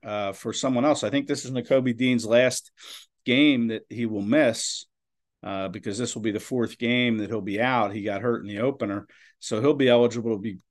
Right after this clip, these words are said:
coming back to the fifty-three man roster probably next week, um,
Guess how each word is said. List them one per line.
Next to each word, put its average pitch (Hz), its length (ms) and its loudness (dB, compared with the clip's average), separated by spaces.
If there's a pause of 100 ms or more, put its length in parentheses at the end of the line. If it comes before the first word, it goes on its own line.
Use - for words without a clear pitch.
coming 113 300 -2
back 110 300 0
to - 100 -8
the 101 60 -6
fifty-three 117 580 -6
man 104 240 -2
roster 101 460 -4
probably 101 680 -4
next 95 440 -10
week, 101 400 -8 (460)
um, 92 600 -6